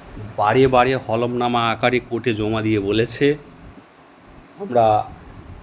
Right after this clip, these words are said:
যে, আমাদের যে ভ্যাকেন্সি আছে সেই ভ্যাকেন্সি ফিউচার ভ্যাকেন্সি, সেই ফিউচার ভ্যাকেন্সি থেকে একটাও সিট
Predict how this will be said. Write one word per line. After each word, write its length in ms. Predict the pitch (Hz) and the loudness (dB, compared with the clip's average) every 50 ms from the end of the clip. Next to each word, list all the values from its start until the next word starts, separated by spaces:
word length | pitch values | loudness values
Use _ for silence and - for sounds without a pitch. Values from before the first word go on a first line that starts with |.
| - - - - - - - - - | -20 -20 -20 -20 -20 -20 -20 -18 -16
যে, 180 | 101 87 - - | -12 -12 -12 -6
আমাদের 400 | 107 110 110 120 123 139 143 131 | -4 0 0 0 2 0 -2 0
যে 120 | 127 139 120 | 0 -2 -2
ভ্যাকেন্সি 520 | 107 113 107 107 117 107 107 110 - 110 107 | -2 -4 -6 -4 -4 -6 -4 -4 -4 -4 -4
আছে 400 | 101 98 - - - 135 143 147 147 - - - - - - - - - - - - | -4 -4 -6 -4 -4 -4 -4 -4 -8 -14 -20 -20 -20 -20 -20 -20 -20 -20 -20 -20 -16
সেই 260 | - - - 110 107 104 | -14 -12 -8 -6 -6 -6
ভ্যাকেন্সি 720 | 107 98 95 - 233 220 - 113 - - - 131 143 156 143 - - - - - | -6 -6 -8 -6 -6 -8 -8 -10 -10 -8 -8 -8 -8 -8 -12 -16 -20 -20 -20 -16
ফিউচার 420 | - - 117 110 110 110 113 104 98 | -4 -2 -2 -2 -2 -2 -2 -4 -4
ভ্যাকেন্সি, 600 | 95 - 95 92 - 98 95 87 - - - 92 87 92 98 - - - - - - - - - - - - - - - - - - - - - - - - - - - - - - - - - - - - - - - - - | -4 -8 -12 -10 -8 -8 -8 -8 -10 -10 -10 -12 -12 -12 -18 -20 -20 -20 -20 -20 -20 -20 -20 -20 -20 -20 -20 -20 -20 -20 -20 -20 -20 -20 -20 -20 -20 -20 -20 -20 -20 -20 -20 -20 -20 -20 -20 -20 -20 -18 -10 -8 -6 -6 -6 -6
সেই 260 | - - 147 147 170 | -2 4 4 4 4
ফিউচার 400 | 165 - 160 160 143 - 156 135 | 4 0 -2 -2 0 0 0 -2
ভ্যাকেন্সি 460 | 120 120 110 110 135 143 143 139 - 143 | 0 -4 -6 -2 -2 -2 -2 -2 -4 -6
থেকে 240 | 143 147 143 - | -6 -6 -4 -2
একটাও 380 | 127 107 107 110 - - 131 127 | -4 -4 -4 -6 -6 -6 -4 -4
সিট 360 | 123 - - - 123 123 131 | -4 -8 -14 -8 -8 -8 -8